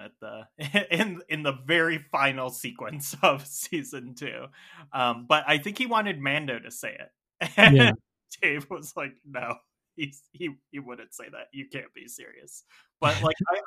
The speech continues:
Speaker 1: I just, I actually, like, I just really love that exchange. And I love that that was something that was captured on camera.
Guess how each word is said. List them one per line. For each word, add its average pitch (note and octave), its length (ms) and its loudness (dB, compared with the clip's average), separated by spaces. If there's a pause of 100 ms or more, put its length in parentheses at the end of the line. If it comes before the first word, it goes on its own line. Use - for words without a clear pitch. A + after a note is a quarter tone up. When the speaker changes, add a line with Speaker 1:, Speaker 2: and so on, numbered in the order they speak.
Speaker 1:
I G3 60 4
just, A#3+ 320 -4
I E3 140 4
actually, E3 360 -6
like, C3+ 260 -6
I B2+ 140 -4
just C#3 220 -12
really B2 300 -12
love A2+ 280 -18
that A#2 160 -12
exchange. - 560 -20
And C3 100 -10
I C3+ 120 -4
love B2 260 -10
that B2 160 -10
that G#2+ 200 -10
was A#2+ 140 -16
something A#2 360 -20
that A2+ 140 -20
was A#2 360 -18 (560)
captured B2+ 500 -2
on A2 200 -14
camera. A#2+ 520 -8